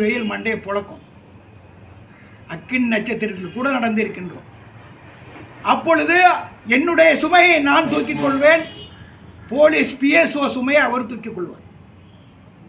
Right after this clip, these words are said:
நடந்து செல்லும்போது அவருக்கு மூச்சு வாங்கும். அப்பொழுது சொல்வார், "ஏய்யா, என்னையா இப்படி நடக்கிறீங்களா ஐயா?" என்று கேட்கும் பொழுது நான் சொல்வேன் நகைச்சுவையாக, "எப்பா, நீ போலீஸ் ட்ரைனிங் எடுத்திருக்க,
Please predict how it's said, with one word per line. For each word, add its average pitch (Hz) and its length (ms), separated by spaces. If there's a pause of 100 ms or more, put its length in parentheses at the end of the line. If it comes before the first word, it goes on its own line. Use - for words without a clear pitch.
(320)
நடந்து 233 320
செல்லும்போது 226 500
அவருக்கு 202 340
மூச்சு 220 380
வாங்கும். 196 340 (1120)
அப்பொழுது 302 340 (120)
சொல்வார், 311 500 (800)
"ஏய்யா, 220 200 (120)
என்னையா 233 340 (200)
இப்படி 214 260 (340)
நடக்கிறீங்களா 196 540
ஐயா?" 151 140 (1000)
என்று 202 160 (120)
கேட்கும் 220 360
பொழுது 196 240 (180)
நான் 226 300
சொல்வேன் 214 360
நகைச்சுவையாக, 180 640 (760)
"எப்பா, 185 260
நீ 190 80 (160)
போலீஸ் 220 420
ட்ரைனிங் 220 460
எடுத்திருக்க, 220 400